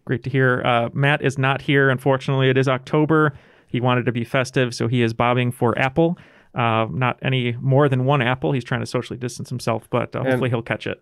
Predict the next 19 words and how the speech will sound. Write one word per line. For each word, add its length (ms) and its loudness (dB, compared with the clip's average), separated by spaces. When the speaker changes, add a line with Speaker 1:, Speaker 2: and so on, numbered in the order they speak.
Speaker 2:
Neil, 260 4
you're 140 2
just 300 -2
barely 360 0
here, 220 -2
right? 280 -4
Speaker 1:
I'm, 300 0
yeah, 140 4
I'm 80 2
barely, 500 2
uh, 440 2
barely 260 4
lucid 480 2
and 100 0
kind 180 0
of 80 -2
barely 260 2
here. 280 2
I 100 -2